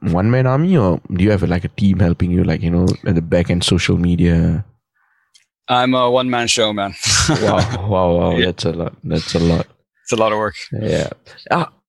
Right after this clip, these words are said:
Speaker 1: how do you promote your shows?
Speaker 2: So that, that is, that's a good question, because that's one thing that unfortunately I didn't do enough of at the beginning. I'd only say beginning of this year is when I really started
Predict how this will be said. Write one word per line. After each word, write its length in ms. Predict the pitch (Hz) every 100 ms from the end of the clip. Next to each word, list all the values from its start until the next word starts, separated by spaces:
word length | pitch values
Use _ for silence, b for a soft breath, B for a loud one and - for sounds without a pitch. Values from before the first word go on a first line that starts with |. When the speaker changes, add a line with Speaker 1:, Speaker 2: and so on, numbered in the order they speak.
| _
Speaker 1:
how 240 | - - 480
do 80 |
you 80 | 508
promote 460 | - 117 90 98 87
your 160 | 80
shows? 680 | 78 - - - - - - - _ _ _ - _ _
Speaker 2:
So 480 | - - 143 139 135
that, 400 | 117 147 170 131
that 200 | 139 170
is, 400 | 160 131 117 - _ _
that's 160 | 120
a 20 | 120
good 160 | 156
question, 300 | - 147 -
because 260 | 120 120 113
that's 240 | 131 147
one 320 | 123 120 147 151
thing 560 | - 143 139 151 151 -
that 320 | 113 120 117 -
unfortunately 960 | 123 120 107 123 120 - 113 117 117 117
I 160 | 117 110
didn't 380 | 107 123 120 107
do 240 | 120 117
enough 340 | 113 113 110
of 240 | 110 104 98
at 100 | 107
the 60 | 101
beginning. 500 | 92 98 110 117 120
I'd 140 | 107
only 260 | 117 120 120
say 640 | - 117 110 110 107 104 B B B B B _ _ _ 113
beginning 300 | 113 131 135
of 120 | 123
this 240 | 127 123
year 120 | 127 127
is 120 | 113
when 100 | 120
I 60 |
really 480 | 113 110 117 120 117
started 420 | 107 113 110 107